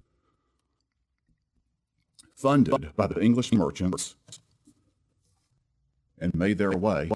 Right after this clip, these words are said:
into England and Scotland. Although this English New Testament cost two and a half weeks' wages for the average person, copies were eagerly sought.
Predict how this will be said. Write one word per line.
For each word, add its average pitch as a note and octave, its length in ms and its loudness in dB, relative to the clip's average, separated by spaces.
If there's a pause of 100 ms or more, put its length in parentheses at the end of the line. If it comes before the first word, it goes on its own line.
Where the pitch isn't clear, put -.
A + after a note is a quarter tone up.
into F2+ 160 -2
England E2 340 0
and C#2 100 -8
Scotland. - 500 -2 (2750)
Although A2 520 4
this - 280 0
English A#2+ 400 0
New G2 100 2
Testament F#2+ 640 -2
cost - 440 -2
two - 220 -2
and - 80 -2
a F2+ 80 -4
half - 400 -4
weeks' A2 340 0
wages A2 440 0
for E2 100 -10
the D#2 180 0
average F2+ 300 -4
person, F#2 560 -6 (720)
copies F2+ 520 0
were - 120 -6
eagerly E2+ 400 -4
sought. D#2+ 560 -2